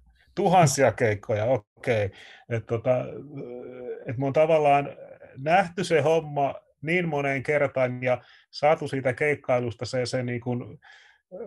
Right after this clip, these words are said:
paras mahdollinen kokemus jo niin, niin moneen kertaan, että tota,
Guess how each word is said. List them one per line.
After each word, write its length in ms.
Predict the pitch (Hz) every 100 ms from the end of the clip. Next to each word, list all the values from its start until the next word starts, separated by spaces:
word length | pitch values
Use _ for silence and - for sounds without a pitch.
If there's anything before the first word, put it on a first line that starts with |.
| - -
paras 380 | 135 139 110
mahdollinen 600 | 127 123 120 127 123 123
kokemus 580 | 117 127 - 117 110 104
jo 80 | 120
niin, 320 | 139 147 143
niin 180 | 151 143
moneen 380 | 131 123 120 107
kertaan, 540 | 131 123 110 113 110
että 300 | 110 101 113
tota, 380 | 107 107 117